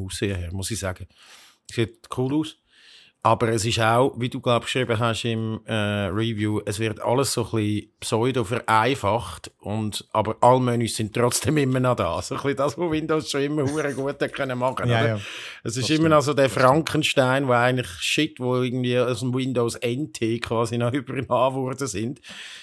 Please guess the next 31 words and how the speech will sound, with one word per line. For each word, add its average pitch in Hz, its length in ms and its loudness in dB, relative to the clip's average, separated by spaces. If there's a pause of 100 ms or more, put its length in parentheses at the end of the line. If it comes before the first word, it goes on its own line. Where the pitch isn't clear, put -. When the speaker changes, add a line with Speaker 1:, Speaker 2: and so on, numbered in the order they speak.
(160)
Speaker 1:
Weißt 120 200 4
du, 147 60 2
was 135 80 0
ich 123 140 -2
noch 127 140 0
Speaker 2:
Sicher. 127 220 2
Speaker 1:
kenne 131 140 2
aus 110 100 0
meiner 120 360 0
<laughs> - 20 4
Lehrzeit 151 720 2
und 135 160 0
so, 110 220 2
die 123 160 0
Menüs 135 360 0
sind 123 160 -6
teilweise 147 380 0
immer 202 180 2
noch 185 180 4
irgendwo 180 500 2
versteckt, - 680 -2
oder? 107 220 -4 (760)
Das 110 140 -6
ist - 60 -8
schon 104 120 -8
verrückt. 95 260 -6
Speaker 2:
Ja, 98 60 -14
das 95 160 -16
stimmt. - 280 -16 (640)
Speaker 1:
Aber, 135 260 6
ähm, 127 400 4